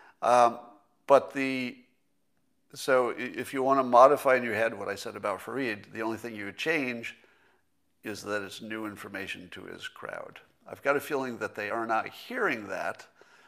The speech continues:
because when they argue about it, they don't act like they know that path is there. And I think what's also new is that if it's true that it, it's from September, and it probably is, um, when Fareed was first saying it,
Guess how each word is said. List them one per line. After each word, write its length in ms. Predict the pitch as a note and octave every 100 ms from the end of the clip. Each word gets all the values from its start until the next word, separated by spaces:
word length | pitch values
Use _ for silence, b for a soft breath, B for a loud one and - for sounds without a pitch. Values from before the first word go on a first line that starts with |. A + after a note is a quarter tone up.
| b -
because 340 | A#2+ C#3 A#2
when 180 | B2 A2+
they 120 | G#2+
argue 460 | D#2 C#3+ F3+ B2 A2
about 280 | G2 G2+ G#2
it, 180 | -
they 120 | G#2 G#2
don't 300 | C3+ D#3 -
act 380 | A2+ B2+ - A#2+
like 240 | A2 G#2
they 160 | G#2 G2
know 260 | G2+ G#2
that 280 | G2 F#2+ -
path 380 | G2 G2 F2+ -
is 180 | F2+ F#2+
there. 340 | D2 C2+ - _ _ _ _ B B B B B
And 140 | A2+
I 60 | A2
think 280 | F3 F3+ D3+
what's 180 | A#2+
also 400 | - B2+ A#2+ A2
new 460 | G#2 D#3 F#3 G2+ G#2 - b b b b
is 220 | - A2 G#2
that 260 | A2 G2+ -
if 100 | A#2+
it's 160 | A2+ -
true 240 | C#3 B2+
that 140 | G#2+ G2
it, 140 | D#2+ - D2+
it's 120 | -
from 220 | - G2+
September, 500 | - G2+ - F#2 A2+ C3+ - -
and 160 | G#2
it 60 | F#2
probably 300 | F#2+ F2+ F#2+
is, 220 | G#2 - _ B B B B B
um, 460 | A#2 A#2 A2+ A2+ G#2+ - _ -
when 180 | A#2+
Fareed 440 | A2+ C#3+ C#3+ F#3+ D#3
was 240 | A#2+ A2
first 580 | - - F3 F3 - -
saying 420 | - G#3 A3+ A#2
it, 260 | F#2+ G2